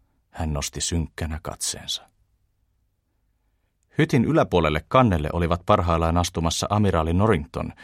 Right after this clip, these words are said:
ja lordi Beckett merisotilaiden saattamina. Sotilaita näytti pelottavan seistä lentävän hollantilaisen kannella, ja syytä olikin. Hollantilaisen miehistöä peittivät suomut ja merirokko.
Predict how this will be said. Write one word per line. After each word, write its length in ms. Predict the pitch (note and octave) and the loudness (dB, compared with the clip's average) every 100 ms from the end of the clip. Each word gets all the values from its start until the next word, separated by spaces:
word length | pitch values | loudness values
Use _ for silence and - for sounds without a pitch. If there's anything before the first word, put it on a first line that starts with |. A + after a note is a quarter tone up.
| - - | -14 -4
ja 120 | E2 | 2
lordi 260 | F#2+ F2+ E2 | 2 2 0
Beckett 520 | G#2 G2+ - - - | 0 0 -2 -10 -2
merisotilaiden 720 | G#2 G2 - D2 D#2 D2+ D#2 | 2 2 0 -6 -6 -4 -4
saattamina. 640 | - F2+ - - - - _ _ _ _ _ | 0 -2 -2 -10 -10 -14 _ _ _ _ _
Sotilaita 600 | - - D3+ B2+ A2 F#2+ | -8 -2 0 4 4 4
näytti 260 | F#2 F#2 G#2 | 4 2 0
pelottavan 680 | - A#2+ A2 F#2 - D2+ D2 | 2 4 4 2 -4 -4 -2
seistä 500 | - E2+ - D#2+ E2 | 0 0 -2 -2 0
lentävän 420 | F#2+ F2 D#2 D2+ | 2 2 0 -2
hollantilaisen 760 | D#2+ E2+ D#2+ D2 C#2+ D2 D#2 D2 | 0 2 0 -2 -4 -6 -6 -4
kannella, 540 | F#2 E2 D2+ - - _ _ _ _ _ - | -2 -2 -6 -14 -20 _ _ _ _ _ -12
ja 80 | D#2+ | -6
syytä 360 | - F#2+ F2 - | -2 -2 -2 -4
olikin. 440 | F#2 D#2+ - - - _ _ _ _ _ _ _ _ - | -4 -4 -8 -14 -16 _ _ _ _ _ _ _ _ -4
Hollantilaisen 640 | G2 G2 F2+ F2 E2+ E2 D#2+ | 0 2 2 2 0 0 0
miehistöä 600 | E2 F#2 E2 D#2+ - C#2+ | 2 2 2 -2 -4 -4
peittivät 520 | - E2 - D#2 D2 | -2 -2 -4 -8 -6
suomut 480 | - F#2 F2+ D#2+ D2 - | -4 -2 -2 -2 -6 -6
ja 60 | |
merirokko. 880 | D#2 F2+ F2+ D2+ D2+ - _ - - | -2 0 0 -2 -8 -12 _ -18 -18